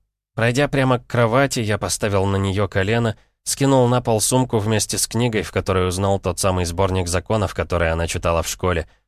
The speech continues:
после чего без затеи опрокинул Ольгу на подушку. "И что теперь?" спросила она тихо. Я же только сейчас понял, что стою, нависая над ней.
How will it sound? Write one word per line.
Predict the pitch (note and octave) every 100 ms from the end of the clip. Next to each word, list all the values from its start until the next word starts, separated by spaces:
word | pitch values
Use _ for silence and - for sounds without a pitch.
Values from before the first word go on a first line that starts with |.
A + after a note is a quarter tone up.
| _ -
после | A2 B2
чего | A2+ B2+ C3+
без | A#2
затеи | G#2 G#2 - B2+
опрокинул | A#2+ G#2+ A#2 A#2 A#2 -
Ольгу | G2 F#2
на | F#2
подушку. | F2+ F2+ F2 D2+ - C2 - _ _ _ _ _ _ -
"И | G2
что | - G#2+
теперь?" | G2 F2+ G#2+ G#2 _ _ _ -
спросила | - F2+ D#2+ E2 D#2
она | D#2 D#2+
тихо. | - D#2+ E2 - _ _ -
Я | A#2
же | B2
только | B2+ A#2 A2+
сейчас | A2+ G#2 A#2 -
понял, | - A#2+ A2 G#2+
что | - G#2
стою, | F2+ - F#2+ G#2
нависая | F#2+ F#2 - F#2+
над | F#2 F2+ F2
ней. | E2+ D#2